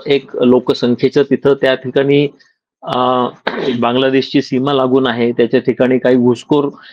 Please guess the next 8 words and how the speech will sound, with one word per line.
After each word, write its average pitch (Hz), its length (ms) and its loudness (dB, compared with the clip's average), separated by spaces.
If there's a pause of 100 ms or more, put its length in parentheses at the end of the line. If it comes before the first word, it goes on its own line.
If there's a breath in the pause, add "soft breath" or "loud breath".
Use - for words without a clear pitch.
(160 loud breath)
मोठ्या 131 240 0
प्रमाणामध्ये 127 640 0
आहेत, 117 300 2 (420 soft breath)
त्या 135 80 0
ठिकाणी, 147 680 0 (220)
अ, 123 200 0
धार्मिक 127 580 2
जो, 147 680 0